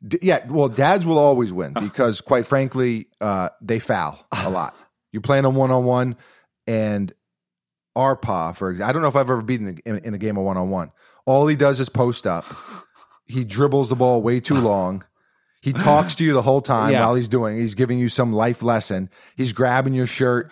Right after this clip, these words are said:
Speaker 1: all the little tricks of the trade, all the dirty tricks of the trade. Dad's got 'em.
Speaker 2: Gamesmanship.
Speaker 1: Yeah. Uh, so, so dads do win,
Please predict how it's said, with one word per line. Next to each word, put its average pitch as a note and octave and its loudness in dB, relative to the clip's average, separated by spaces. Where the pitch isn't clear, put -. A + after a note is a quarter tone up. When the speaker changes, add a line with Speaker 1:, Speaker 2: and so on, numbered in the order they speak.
Speaker 1:
all D#3 4
the E3 -2
little D3+ 2
tricks - -2
of B2+ 0
the A#2 -2
trade, A2+ 0
all C#3+ 4
the G3 2
dirty C3 0
tricks G#2 -8
of G2+ -6
the F#2+ -6
trade. G2 -4
Dad's B2 -2
got G#2+ -2
'em. D#2+ -8
Speaker 2:
Gamesmanship. B2+ 0
Speaker 1:
Yeah. A2+ -4
Uh, B2 -4
so, A#2 -2
so A#2+ -2
dads B2+ 0
do A#2 0
win, E2+ -6